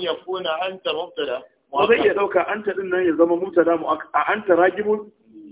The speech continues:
Speaker 2: A anta ragibun?
Speaker 1: Wa ragibun
Speaker 2: Sai anta ya zama
Speaker 1: khabar
Speaker 2: mubtada, ragibun ya zama khabar muqaddam.
Speaker 1: Wal awwal fi hadhihi al-aya.
Speaker 2: A cikin wannan aya, a ragibun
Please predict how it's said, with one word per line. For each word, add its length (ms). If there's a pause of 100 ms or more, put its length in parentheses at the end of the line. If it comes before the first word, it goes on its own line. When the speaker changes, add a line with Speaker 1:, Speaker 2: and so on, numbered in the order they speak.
(520)
Speaker 2:
A 160
anta 220
ragibun? 480 (180)
Speaker 1:
Wa 180
ragibun 420
Speaker 2:
Sai 80
anta 180
ya 60
zama 120
Speaker 1:
khabar 80
Speaker 2:
mubtada, 360 (840)
ragibun 520
ya 120
zama 180
khabar 340 (340)
muqaddam. 520 (1120)
Speaker 1:
Wal 160
awwal 400
fi 120
hadhihi 400
al-aya. 340 (1040)
Speaker 2:
A 100
cikin 180
wannan 240
aya, 300
a 160
ragibun 560